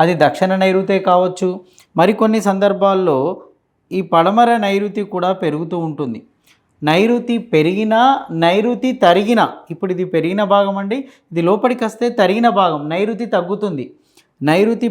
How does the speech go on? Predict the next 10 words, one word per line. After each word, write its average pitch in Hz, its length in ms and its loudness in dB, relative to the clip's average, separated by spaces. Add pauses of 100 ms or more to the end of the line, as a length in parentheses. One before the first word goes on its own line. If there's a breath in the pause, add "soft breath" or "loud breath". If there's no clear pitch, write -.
పెరిగినా, 220 400 2 (180)
నైరుతి 202 400 -2 (160)
తగ్గినా 208 400 2 (180)
దోషం 208 300 0 (160)
ఏర్పడుతూనే 196 640 -2 (100)
ఉంటుంది. 185 340 -4 (300 loud breath)
So, - 80 2 (160)
నైరుతి 190 420 0 (140)
కాంపౌండ్లో 196 540 2 (160)
పెరగకూడదు, 202 600 0